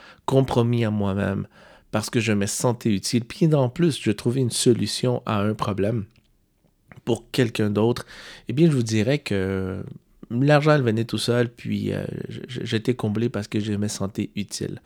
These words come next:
Alors, c'est important de, de, de, de remarquer, euh, et de souligner cet aspect-là dans les entreprises. Donc, c'est pour cette raison que toutes les entreprises qui se trouvent dans ma liste aujourd'hui, c'est, ce sont, comme je disais tantôt, ce sont des gens que j'ai côtoyés et que j'ai vus,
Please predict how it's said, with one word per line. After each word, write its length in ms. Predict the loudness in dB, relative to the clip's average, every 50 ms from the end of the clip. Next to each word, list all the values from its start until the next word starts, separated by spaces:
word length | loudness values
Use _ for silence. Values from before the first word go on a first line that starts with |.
| -18 -20 -20 -20 -20 -12 -8
Alors, 320 | -6 -4 -4 -4 -6 -6
c'est 160 | -6 -4 -4 -4
important 500 | -4 -4 -6 -4 -2 -2 -2 -2 -2 -4
de, 220 | -4 -4 -4 -4
de, 200 | -4 -6 -6 -8 -8 -8 -8
de, 240 | -8 -6 -6 -8 -10 -12 -12 -10
de 80 | -8
remarquer, 680 | -4 -2 0 0 0 -2 -4 -6 -4 -2 -2 -2 -2 -6 _ _ -20 -20 -20 -20 _ _ _ -8
euh, 200 | -8 -6 -6 -6 -6 -4
et 140 | -4 -4
de 320 | -2 -2 0 0 2 2 0
souligner 720 | -2 -4 -4 -2 -2 0 2 2 2 2 2 0 -2 -4 -8 _
cet 280 | -10 -6 -6 -4 -4
aspect-là 480 | -4 -6 -6 -4 -4 -2 0 0 0 0
dans 140 | -2 -2 -2
les 160 | -2 -2 -4
entreprises. 480 | -4 -4 -4 -6 -6 -4 -4 -4 -4 -4
Donc, 140 | -6 -6
c'est 120 | -4 -6 -6
pour 140 | -4 -6 -4
cette 200 | -4 -4 -2 -2
raison 340 | -2 -2 -2 -2 -4 -4
que 140 | -4 -4 -6 -6 -6 -10 -18 -20 -20 -20 -20 -20 _ _ 2
toutes 120 | 4 6 6
les 120 | 6 4
entreprises 360 | 2 2 0 0 2 0 -2
qui 100 | -2 -6
se 80 | -8 -4
trouvent 180 | -2 0 0
dans 160 | 2 2 0 2
ma 220 | 2 2 2 2
liste 280 | 0 0 -2 -4 -4 -4
aujourd'hui, 540 | -2 -2 -2 -4 -2 -2 -2 -2 -2 -4 -8 _
c'est, 180 | -6 -4 -4 -4
ce 220 | -4 -2 -2 -2
sont, 220 | 0 0 0 0
comme 180 | 0 0 0 0
je 60 | 0
disais 160 | 0 0 0
tantôt, 260 | 0 0 -2 -2 -2 -2
ce 100 | -2 -2
sont 140 | -2 -2
des 140 | 0 0 0
gens 120 | 0 0 -2
que 160 | -2 -4 -4
j'ai 140 | -4 -6 -10
côtoyés 640 | -4 -2 -2 -2 0 0 0 0 0 -2 -4 -6 -8 -14 -20 -20 -20 -20 -20 -20 -20 -20 -20 -20 -20 -10 _ -2
et 100 | -2 -2
que 480 | -2 -4 -4 -2 -2 -2 -2 -2 -2 -2
j'ai 160 | -2 -2 -2
vus, 240 | -2 -4 -6 -6